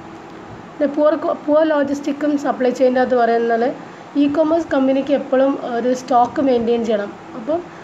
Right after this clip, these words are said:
അവരെവിടേക്കാണ് എത്തിക്കേണ്ടത് വെച്ചാൽ അതുവരെ stock maintain ചെയ്തിട്ട് വേണം അവിടെ എത്തിക്കാൻ വേണ്ടി. അപ്പോൾ ഒരു ബിഗ്ഗസ്റ്റ് ഡിഫറൻസ് എന്ന് പറഞ്ഞിട്ടുണ്ടെങ്കിൽ stock maintain ചെയ്യുന്നത് stock store വേണ്ടി വരും,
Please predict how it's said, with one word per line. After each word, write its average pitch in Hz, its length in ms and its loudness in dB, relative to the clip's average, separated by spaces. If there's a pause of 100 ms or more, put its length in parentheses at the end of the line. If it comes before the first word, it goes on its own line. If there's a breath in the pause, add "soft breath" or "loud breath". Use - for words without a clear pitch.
(140 loud breath)
അവരെവിടേക്കാണ് 294 760 4
എത്തിക്കേണ്ടത് 285 520 2
വെച്ചാൽ 285 200 2
അതുവരെ 254 320 4
stock 269 380 2
maintain 254 440 4
ചെയ്തിട്ട് 247 220 2
വേണം 240 240 2
അവിടെ 233 160 0
എത്തിക്കാൻ 240 460 -2
വേണ്ടി. 208 220 -2
അപ്പോൾ 226 160 -4
ഒരു 294 80 2
ബിഗ്ഗസ്റ്റ് 269 480 -2
ഡിഫറൻസ് 262 420 0
എന്ന് 262 160 2
പറഞ്ഞിട്ടുണ്ടെങ്കിൽ 240 400 0
stock 240 360 -2
maintain 247 280 0
ചെയ്യുന്നത് 277 220 0
stock 226 280 0
store 240 300 0
വേണ്ടി 220 300 0
വരും, 233 240 -4